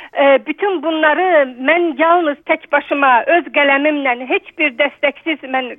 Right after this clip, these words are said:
qazanıram, qazanmışam bu qələbələrimi. Və siz təsəvvür eləyin ki, e, əgər Azərbaycanın Almaniyadakı səfirliyi mənə dəstək olsaydı, mən bundan yüz qat artıq Almaniyada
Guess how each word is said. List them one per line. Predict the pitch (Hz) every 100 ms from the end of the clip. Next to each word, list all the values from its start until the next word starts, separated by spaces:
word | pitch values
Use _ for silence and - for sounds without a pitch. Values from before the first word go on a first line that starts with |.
| -
qazanıram, | 254 262 254 269 254 254
qazanmışam | 269 277 262 269 277 247
bu |
qələbələrimi. | 240 262 247 247 233 247 277 294 - - - -
Və | 285
siz | - 359 -
təsəvvür | 320 311 294 320
eləyin | 302 330
ki, | 339 320 262 - - - -
e, | 277 277 269 262 254 233 _ _ -
əgər | 320 349 320 -
Azərbaycanın | 294 311 269 311 302 320 349 381 254
Almaniyadakı | 294 285 302 320 277 277 294 294
səfirliyi | 302 285 302 277 302 339 277 208 196 _ _ -
mənə | 247 254 254 311 381
dəstək | 302 - - 294
olsaydı, | 262 254 339 339 262 277 277
mən | 339 349 269 _ - - _ -
bundan | 339 349 381 427 370 262
yüz | 349 392 262
qat | 302 311 -
artıq | 285 294 269 - 392 - -
Almaniyada | - 277 294 294 285 294